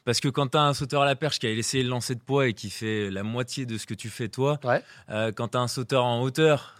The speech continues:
Speaker 1: qui, qui, qui essaye, euh, le quatre cents mètres, ils se rendent compte que faire plusieurs épreuves, vraiment, le corps, il doit s'adapter à l'épreuve. Et genre, euh, quand tu vois le, le physique des lanceurs de poids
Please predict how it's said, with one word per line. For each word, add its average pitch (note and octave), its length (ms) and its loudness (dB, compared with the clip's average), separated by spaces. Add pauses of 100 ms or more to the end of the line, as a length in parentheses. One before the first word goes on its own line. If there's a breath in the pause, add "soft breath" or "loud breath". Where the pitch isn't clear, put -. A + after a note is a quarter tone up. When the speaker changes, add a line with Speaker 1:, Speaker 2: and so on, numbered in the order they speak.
Speaker 1:
qui, G#2+ 380 -10
qui, G#2+ 200 -14
qui A#2 200 -6
essaye, A#2+ 420 -2
euh, A2 140 -2
le G#2+ 120 -8
quatre B2 200 -4
cents C3+ 120 -6
mètres, D3+ 260 -4 (440 soft breath)
ils C3+ 140 -6
se E3 120 -2
rendent D#3 200 0
compte F3+ 260 0
que B2+ 240 -4 (160)
faire - 300 -2
plusieurs D#3 500 -2
épreuves, C#3+ 320 0
vraiment, C#3 320 2
le C3 140 0
corps, D#3+ 260 4
il C3+ 60 0
doit A#2 120 -2
s'adapter C#3 440 -2
à C#3 40 4
l'épreuve. B2 360 -4 (520)
Et A2 120 -10
genre, B2+ 280 2
euh, A2+ 180 2
quand A#2+ 160 -6
tu - 120 -10
vois C3 240 4
le, A2+ 340 0
le A2+ 140 -6
physique C3+ 420 -10
des A#2+ 120 -8
lanceurs A#2+ 340 -6
de A2+ 80 -8
poids D#3 320 -2